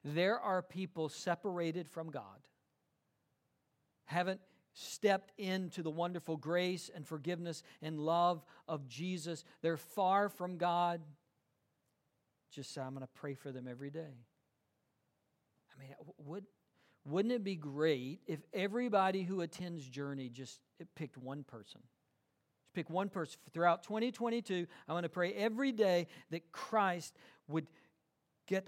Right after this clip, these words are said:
a hold of this person's heart. I'm gonna pray every day that this person would come to know Jesus.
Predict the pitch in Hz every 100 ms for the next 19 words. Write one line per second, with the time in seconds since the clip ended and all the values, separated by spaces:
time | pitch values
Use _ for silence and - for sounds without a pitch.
0 | - 156 143 165 147 143 - 143 131 143
1 | 110 110 151 _ _ _ _ _ 160 180
2 | 175 190 185 - 202 220 214 254 254 202
3 | 165 156 - 156 180 185 160 170 254 -
4 | 233 208 196 175 165 160 165 160 151 135
5 | 117 107 110 - -